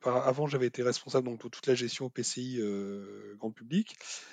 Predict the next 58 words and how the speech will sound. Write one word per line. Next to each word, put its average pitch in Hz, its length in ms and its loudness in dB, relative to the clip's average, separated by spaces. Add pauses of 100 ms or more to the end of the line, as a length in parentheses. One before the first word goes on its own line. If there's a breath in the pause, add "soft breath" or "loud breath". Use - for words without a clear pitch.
(240 loud breath)
euh, 101 80 -4
chez 107 220 10
Amundi, 110 360 -2
puis, 120 300 -4
euh, 107 200 2
chez, 107 360 4
euh, 101 920 -12
chez - 180 4
Perial, 123 240 4
je - 60 -2
suis 107 100 -4
revenu 131 280 -4
au 143 80 4
S 123 100 6
C 120 140 -2
P 107 140 -8
I. 113 140 -12 (580)
Et 92 560 -12
c'est - 140 -6
vrai 127 80 2
que 127 60 -4
j'ai 107 100 -2
une 107 80 -4
affection, 117 460 -8
hein, 101 140 -4
même 117 140 2
si - 160 2
j'ai 117 80 0
géré 117 220 6
pas 127 160 8
mal 143 120 6
de 131 80 0
produits 120 280 -8
dans 117 80 -4
ma 110 80 -6
vie, 117 100 -6
parce 127 160 -8
que - 160 -20
c'est - 140 -12
vrai 110 80 -8
que 110 120 -20
le, 104 140 -20
je, 104 120 -18 (520)
je - 80 -14
crois 135 100 0
que 123 60 -2
j'en 165 80 4
suis - 180 6
à 127 40 10
la - 100 4
dixième 139 360 2
S 123 100 2
C 120 140 -2
P 117 160 -4
I 123 100 -4
que 123 60 -8
je 104 100 -2
gère. 107 260 -8